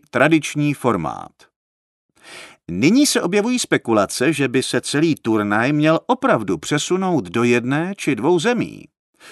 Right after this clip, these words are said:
Byl bych pro. A nejvíc by se mi líbilo, kdyby se to celé odehrálo v Anglii nebo prostě na ostrovech.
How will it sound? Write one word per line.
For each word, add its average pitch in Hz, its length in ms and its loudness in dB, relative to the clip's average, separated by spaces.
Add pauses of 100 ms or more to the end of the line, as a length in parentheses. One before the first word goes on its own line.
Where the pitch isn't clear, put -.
(340)
Byl 254 160 4
bych 190 200 2
pro. 80 280 -4 (460)
A 117 120 4
nejvíc 180 440 0
by 123 120 0
se - 160 0
mi 127 140 2
líbilo, 110 480 2
kdyby 110 360 -2
se - 200 -4
to 104 140 -4
celé 131 400 0
odehrálo 117 580 0
v - 180 -12
Anglii 131 580 2
nebo 147 260 -2
prostě 165 460 -2
na 135 180 2
ostrovech. 67 580 -10